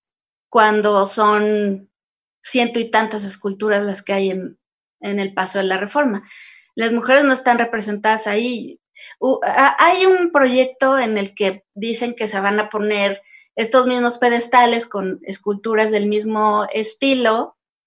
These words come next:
de mujeres, ¿no? Eh, importantes en México.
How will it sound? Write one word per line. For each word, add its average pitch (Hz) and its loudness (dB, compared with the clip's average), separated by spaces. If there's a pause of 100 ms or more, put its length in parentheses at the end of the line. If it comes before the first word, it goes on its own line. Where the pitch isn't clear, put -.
(360)
de 220 0
mujeres, 214 0
¿no? 269 -6 (920)
Eh, 185 -8
importantes 196 -2
en 190 -2
México. 190 -6